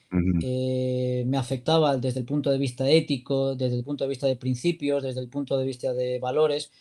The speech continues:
Speaker 2: eh, y decido dejarlo. Entonces, cuando ocurre eso y me afecta a mí ne-, pe-, personalmente, normalmente me voy.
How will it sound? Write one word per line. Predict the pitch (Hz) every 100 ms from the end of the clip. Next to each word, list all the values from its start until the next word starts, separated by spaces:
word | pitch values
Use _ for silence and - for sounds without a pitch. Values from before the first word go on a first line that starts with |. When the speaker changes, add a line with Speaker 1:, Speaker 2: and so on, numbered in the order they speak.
| _ _ _ -
Speaker 2:
eh, | 123 120 120 120 120 120 120 120 127
y | 160
decido | 160 151 143 131
dejarlo. | 123 117 113 117 _ _ _ -
Entonces, | 127 135 147 139 - _ _ _ _
cuando | - 156 160 156 156 -
ocurre | 165 165 208 202 214
eso | - 156 127
y | - 151
me | 143
afecta | 127 202 175 139
a |
mí | 131 170
ne-, | 180
pe-, | - 170
personalmente, | 170 139 165 165 170 185 208 208 -
normalmente | 139 143 156 160 165
me | 143
voy. | 120